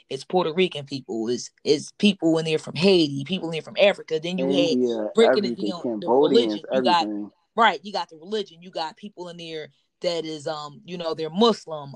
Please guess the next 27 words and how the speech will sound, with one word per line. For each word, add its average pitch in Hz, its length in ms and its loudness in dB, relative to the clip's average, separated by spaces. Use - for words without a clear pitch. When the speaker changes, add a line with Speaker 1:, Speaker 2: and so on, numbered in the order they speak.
Speaker 1:
Um, 156 520 -8
uh, 151 300 -6
what, 240 200 2
I 214 100 -4
forgot 202 280 0
the - 100 -16
other 185 160 -6
religions. 180 360 -8
Like, 185 260 -2
we 247 180 -2
went 311 240 -6
to 220 100 -8
a - 80 -10
diverse 165 520 -2
high 185 200 -4
school. 143 340 -18
Speaker 2:
We 113 60 -4
Speaker 1:
So 117 80 4
Speaker 2:
did. 110 240 2
Speaker 1:
I 233 280 0
really 202 680 -10
enjoyed 170 560 0
that 165 160 2
about 151 240 -2
my 156 100 -6
life 151 260 -4
because 156 440 -6